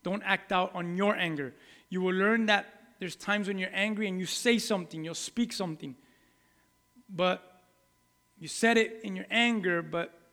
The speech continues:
you'll soon come to understand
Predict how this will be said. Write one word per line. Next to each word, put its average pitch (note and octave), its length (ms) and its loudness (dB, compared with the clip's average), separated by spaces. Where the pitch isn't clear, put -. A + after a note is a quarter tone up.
you'll F3+ 100 -6
soon G3+ 800 0
come F#3+ 220 -2
to F#3+ 140 -6
understand F3 800 -2